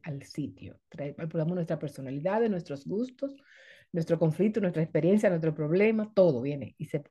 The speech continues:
entonces yo traigo una parte y él trae otra parte. Lo que sucede es que no la hemos descubierto totalmente, no nos hemos conocido,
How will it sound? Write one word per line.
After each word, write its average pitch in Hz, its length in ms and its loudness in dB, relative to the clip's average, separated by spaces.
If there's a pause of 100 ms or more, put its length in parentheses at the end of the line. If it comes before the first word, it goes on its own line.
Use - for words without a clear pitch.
(340)
entonces 165 300 -4
yo 160 180 0
traigo 233 260 0
una 262 200 -4
parte 175 320 -4
y 190 80 -2
él 180 120 -4
trae 190 160 -4
otra 220 220 -8
parte. 262 440 -10 (500)
Lo 208 120 2
que 247 100 6
sucede 226 400 0
es 190 60 -4
que 190 120 -2
no 175 120 -2
la 180 100 0
hemos 185 200 -2
descubierto 156 840 -4
totalmente, 135 640 -10
no 160 120 -4
nos 185 100 -2
hemos 196 140 -4
conocido, 175 760 -4